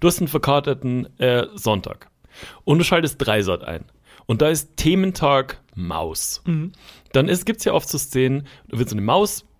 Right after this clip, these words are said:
Speaker 1: irgendwie gefilmt, wie die
Speaker 2: Mhm.
Speaker 1: durch so eine, äh, so eine Wiese läuft und,
Speaker 2: Mhm.
Speaker 1: äh, dann, was weiß ich, weiß nicht, was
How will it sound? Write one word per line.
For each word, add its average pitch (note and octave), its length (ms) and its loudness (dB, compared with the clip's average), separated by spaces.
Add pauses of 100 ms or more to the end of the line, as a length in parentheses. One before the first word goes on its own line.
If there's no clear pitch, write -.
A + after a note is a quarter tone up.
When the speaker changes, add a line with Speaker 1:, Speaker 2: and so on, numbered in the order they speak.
Speaker 1:
irgendwie E3+ 260 0
gefilmt, D3+ 540 0
wie C3 60 2
die C3 80 2
Speaker 2:
Mhm. G3 40 0
Speaker 1:
durch G#2 120 -2
so G#2+ 120 -6
eine, F#2+ 320 -4
äh, F#2 280 -4
so - 120 -12
eine G#2+ 140 -4
Wiese F#3+ 360 2
läuft D3 480 2
und, D3+ 140 0
Speaker 2:
Mhm. F#3 160 0
Speaker 1:
äh, A#2 120 -8
dann, G#2 340 -4
was - 320 -12
weiß - 100 -16
ich, - 180 -12
weiß D#2 140 -14
nicht, - 140 -14
was F2 160 -12